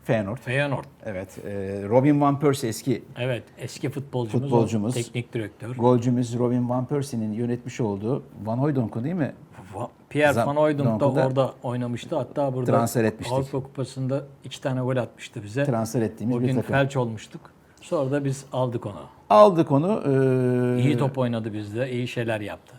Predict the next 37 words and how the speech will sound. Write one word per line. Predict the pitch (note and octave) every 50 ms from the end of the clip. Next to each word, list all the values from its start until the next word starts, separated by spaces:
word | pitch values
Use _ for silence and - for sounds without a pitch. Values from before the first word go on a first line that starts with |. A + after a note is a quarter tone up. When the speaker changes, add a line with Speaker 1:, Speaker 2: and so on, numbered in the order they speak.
| - _ -
Speaker 1:
Evet, | F#3 G#3 D3+ G#2+ G#2+ - -
iyi | - D3 C#3+ C#3 C#3
şeyler | C#3 - E3 C#3+ D3 D3
yaptı | C#3 D3+ D#3+ D#3+ - - A3+
ama, | G#3+ G3 F#3 - - - F#2+ A#2 A#2 B2 B2 B2 A#2+ - -
e, | B2+
Feyenoord | B2+ - D3 C#3+ D#3 E3+ E3+ E3 E3+
açısından | D#3+ - - - - F3 E3+
şunu | - - F3+ F#3 F3+
sana | - C#3+ A2+ G#2
söyleyeyim. | - A2+ A#2+ C#3 C#3
Evet, | C3 - - - -
çok | - D#3 D3 C#3+ -
genç, | D3 D3 D#3 - -
hızlı | C3 A#2+ A#2+ C#3 C#3+
olan, | C3 A2+ G#2 G2 - - - -
hızlı | A#2+ A#2 A2 A2 A#2+ C#3+ A#2
bir | A2 G2
ekip, | E2+ F2+ - C#3+ C3 - - - - -
e, | F#2 F#2 F#2 F#2 F2+ F2+ F2+ F2+ F2+ F2+
hızlı | F#2 G2 G2 G#2 A#2 A#2
bir, | G#2+ G2 F2+ - - - - - - - - - - - -
e, | F#2 F2+ F2 F2 F#2 - -
atağa | F#2+ - - G#2 A2 A2
kalkan, | - G#2+ F#2 F#2 - - F#2+ F2 G#2 A2+ - - - - - - - _ - F#2
e, | F2+ F2
kanatları | F2 - G#2+ A2 A2+ A2+ A2+ - C3+ B2 A#2+
iyi | A2 A2 B2 B2
kullanan, | - - A#2+ G2 F2 D#2+ E2+ F2+ A#2 B2 C3+ - -
çok | - C#3+ C3+ C3+ - -
genç | B2+ C#3 D3+ C#3+ - - -
bir | A#2+ B2 B2 -
kadroya | - C3 B2+ A#2+ A#2 A2+ A2+ A2+
sahip | A2+ - B2+ A2 A2 G#2 G#2+
olan | F#2+ A#2 C#3 C#3+ C3+
bir | C3+ C#3 - - _
takımla | - C#3 C3+ - B2 G2+ G2 A#2 C#3+ -